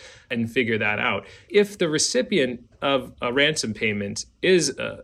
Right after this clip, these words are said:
a, a sanctioned person on a sanctions list or located in a sanctioned country, there are things, though, that companies can do. They can meet with the regulators. They can talk to, for example, in the U S, ofac,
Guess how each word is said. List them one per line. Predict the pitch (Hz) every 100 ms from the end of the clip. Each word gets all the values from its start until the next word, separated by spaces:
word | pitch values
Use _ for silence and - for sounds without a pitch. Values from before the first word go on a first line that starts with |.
| -
a, | 113 117
a | 117
sanctioned | - 135 123 - 107 -
person | 127 117 101
on | 95 107
a |
sanctions | 101 117 113 113 101
list | 107 98 -
or | 143 147
located | 156 175 165 139 120
in | 120
a | 113 110
sanctioned | - - 123 117 110 104
country, | - 143 - 107 101 - - - -
there | - 156
are | 151
things, | - 196 190
though, | 131 123
that | 120
companies | - 131 127 123 120
can | 110 110
do. | 131 110 101
They | 110 120
can | 120 110 113
meet | 120 135 170
with | 127 120
the |
regulators. | 110 107 101 104 101 104 113
They | 113
can | 104 110
talk | - 127 -
to, | - 117 110 110 - -
for | 110
example, | 104 113 110 113
in |
the | 110
U | 107 110
S, | 110 110 - - - - 127
ofac, | 139 139 98 104 -